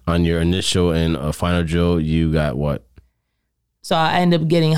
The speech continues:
Speaker 2: um, high hat for the battalion for initial
Speaker 1: What's,
Speaker 2: drill and then final
Speaker 1: what's,
Speaker 2: drill.
Speaker 1: what's that mean?
Speaker 2: High hat means you,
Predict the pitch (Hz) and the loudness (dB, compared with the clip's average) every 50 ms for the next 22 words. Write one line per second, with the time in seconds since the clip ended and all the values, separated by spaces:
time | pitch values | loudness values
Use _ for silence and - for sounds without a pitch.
0 | - - - 175 160 156 151 151 151 156 151 147 - - 170 165 160 160 156 151 | -2 -2 -2 -2 0 0 0 0 0 0 -2 -4 -4 -2 0 0 2 2 2 0
1 | 151 - - 165 156 147 156 - 156 147 147 151 156 156 156 143 - - - - | -2 -2 -2 -2 0 0 0 0 0 0 2 2 2 2 2 0 -2 -8 -20 -20
2 | _ _ _ - - - 160 156 151 151 - - 165 165 165 165 - - 170 156 | _ _ _ -16 -6 -2 0 0 2 0 0 0 0 2 2 0 0 0 -2 0
3 | 151 160 156 160 160 160 151 147 147 143 156 165 156 156 151 135 160 156 151 - | 2 2 2 2 2 2 2 2 2 2 0 0 0 0 0 0 0 0 0 -2
4 | - - - - - 90 92 - - 85 82 82 82 82 82 78 - - _ _ | -4 -12 -20 -10 -4 -4 -4 -2 0 0 0 2 2 2 0 -2 -4 -6 _ _
5 | - 175 170 185 175 165 165 160 160 - 165 160 156 156 143 143 156 | -6 -4 -2 0 2 2 2 2 0 2 2 2 2 2 2 0 -2